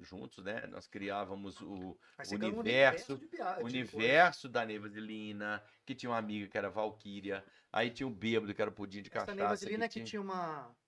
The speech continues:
Speaker 2: um, um, uma touquinha?
Speaker 1: Não, aí a Marieta, que é uma
Speaker 2: Eu lembro
Speaker 1: velha
Speaker 2: dessa, eu
Speaker 1: e
Speaker 2: lembro
Speaker 1: tal,
Speaker 2: dessa.
Speaker 1: do cabelo espetado, lava a roupa pra
Speaker 2: Isso.
Speaker 1: fora e tal,
Speaker 2: Eu lembro dessa
Speaker 1: suburbana e tal.
Speaker 2: mulher, eu lembro
Speaker 1: É.
Speaker 2: dessa.
Speaker 1: Então,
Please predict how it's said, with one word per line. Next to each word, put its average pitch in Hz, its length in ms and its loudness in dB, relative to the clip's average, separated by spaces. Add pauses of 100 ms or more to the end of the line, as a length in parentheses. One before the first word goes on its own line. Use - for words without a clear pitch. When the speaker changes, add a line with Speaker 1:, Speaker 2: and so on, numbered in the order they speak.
(120)
Speaker 2:
um, 156 40 -14
um, 143 560 -16
uma 143 120 -14
touquinha? 165 580 -10
Speaker 1:
Não, 101 260 0
aí 87 300 0
a 98 80 0
Marieta, 107 560 0
que 110 80 -2
é - 20 2
uma 110 100 2
Speaker 2:
Eu 117 60 2
lembro 107 120 -8
Speaker 1:
velha 101 420 4
Speaker 2:
dessa, 87 400 0
eu 78 140 -2
Speaker 1:
e - 40 -2
Speaker 2:
lembro 90 120 -4
Speaker 1:
tal, 92 260 2
Speaker 2:
dessa. 92 60 2
Speaker 1:
do 90 100 -8
cabelo 90 380 -2
espetado, 92 640 -2
lava 92 240 2
a 85 60 2 (160)
roupa 87 360 -4
pra 85 100 -14
Speaker 2:
Isso. 87 80 -6
Speaker 1:
fora 107 520 8
e 90 40 -8
tal, 98 160 -2
Speaker 2:
Eu 92 40 2
lembro 90 40 -2
dessa - 100 -14
Speaker 1:
suburbana 101 840 0
e 185 60 -4
tal. 165 120 0
Speaker 2:
mulher, 160 300 -4 (140)
eu 139 120 -16
lembro 143 240 -10
Speaker 1:
É. 90 120 -2
Speaker 2:
dessa. - 260 -10 (560)
Speaker 1:
Então, 156 680 2